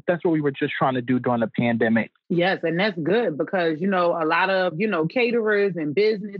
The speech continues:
Speaker 2: and chefs of all kinds, you know, really, their eyes really opened up when the pandemic hit. Like, "Oh my gosh, how am I,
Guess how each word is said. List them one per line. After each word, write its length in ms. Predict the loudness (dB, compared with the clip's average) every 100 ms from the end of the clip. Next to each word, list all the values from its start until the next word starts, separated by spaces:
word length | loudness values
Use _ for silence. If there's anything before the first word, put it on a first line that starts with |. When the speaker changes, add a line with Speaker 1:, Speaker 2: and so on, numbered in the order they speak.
| -2
Speaker 2:
and 460 | 0 0 -4 -10 -12
chefs 480 | -4 0 2 0 -2
of 120 | -2
all 260 | 0 -2 -4 -2
kinds, 520 | 0 0 0 -4 -8 _ 0
you 120 | 2
know, 200 | 2 2
really, 680 | 2 0 2 0 2 0 -2 -8 _ _ -6 0
their 200 | 2 4
eyes 240 | 2 2
really 240 | 0 0
opened 300 | -2 -2 0
up 160 | 0 0
when 120 | -4
the 60 | -4
pandemic 560 | -2 -2 0 0 0 0
hit. 200 | -2 0
Like, 180 | -2 0
"Oh 120 | 0
my 160 | 0
gosh, 260 | 0 -2 -2
how 160 | -2 -2
am 120 | 0
I, 140 | -2